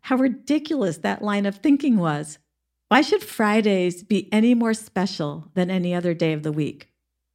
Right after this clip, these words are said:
Why waste six days while waiting to rejoice on the seventh?" So a few minutes later, Elaine was walking back to her car with a big grin on her face and a special coffee in her hand.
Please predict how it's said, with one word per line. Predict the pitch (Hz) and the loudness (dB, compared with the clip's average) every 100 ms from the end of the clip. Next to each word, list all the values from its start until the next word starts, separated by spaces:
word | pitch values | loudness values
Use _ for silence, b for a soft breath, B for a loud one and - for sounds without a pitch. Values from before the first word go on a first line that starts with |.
| _ | _
Why | 190 214 233 | 2 4 6
waste | 269 262 254 - | 8 6 6 -2
six | - - 226 - - | -10 -2 -2 -2 -6
days | - 202 214 170 156 | 0 4 4 2 0
while | 170 160 | -2 -2
waiting | 165 180 185 180 | 0 0 0 -4
to | 175 | -4
rejoice | 165 175 180 175 | -4 0 0 0
on | 165 | -6
the | 156 | -6
seventh?" | - 190 165 143 - - _ _ _ _ | 0 0 0 -6 -12 -20 _ _ _ _
So | - 247 | 4 4
a | |
few | 226 247 294 | 4 2 4
minutes | 311 349 349 | 6 4 2
later, | 240 202 185 185 185 - _ _ _ | 4 4 4 0 -4 -14 _ _ _
Elaine | 180 180 190 202 202 | -8 -4 -2 0 -2
was | 175 165 | -2 -6
walking | 170 185 202 226 208 | -4 -4 -2 -2 -2
back | 185 180 | -4 -6
to | - | -6
her | 208 285 | -4 -4
car | 285 202 175 170 170 _ _ _ _ - | -4 -4 -2 -4 -10 _ _ _ _ -4
with | 180 | -4
a | 165 | -4
big | 165 269 285 247 | -2 2 2 2
grin | 202 233 | 2 4
on | 202 202 | 4 2
her | 202 | 0
face | 185 - 160 160 156 - - | -2 -2 0 0 -6 -18 -12
and | 160 160 | -8 -6
a | 160 | -8
special | - - 196 185 196 | -10 -6 -4 -2 -2
coffee | 185 190 170 156 135 117 | -2 -2 -2 -4 -8 -6
in | 156 | -4
her | 156 | -4
hand. | 160 165 151 151 143 | -2 -2 -4 -8 -14